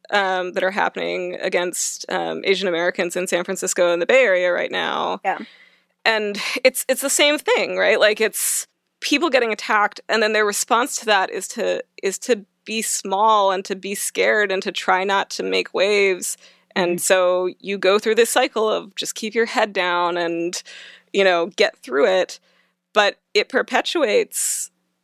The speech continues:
Speaker 1: it perpetuates racism. It perpetuates anti-immigrant sentiment. It does all these horrible things. And until we can start having conversations about that, you can't make progress. You can't have Tobins who stand up and do what they need to do.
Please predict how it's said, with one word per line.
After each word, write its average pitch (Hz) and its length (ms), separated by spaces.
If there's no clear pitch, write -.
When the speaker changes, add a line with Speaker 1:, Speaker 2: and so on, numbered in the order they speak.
Speaker 1:
it 247 100
perpetuates 254 560
racism. 185 800
It - 220
perpetuates 214 880
anti-immigrant 175 680
sentiment. - 680
It 202 180
does 214 200
all 233 120
these 220 180
horrible 196 360
things. 170 600
And 185 500
until 226 300
we 277 120
can 240 140
start 220 240
having 202 280
conversations 185 840
about 175 420
that, 185 440
you 208 160
can't 233 280
make 202 200
progress. 185 500
You 190 80
can't - 280
have 196 560
Tobins 190 480
who 220 120
stand 208 360
up 285 220
and 196 200
do 202 140
what 214 140
they 208 120
need 196 160
to 202 60
do. - 260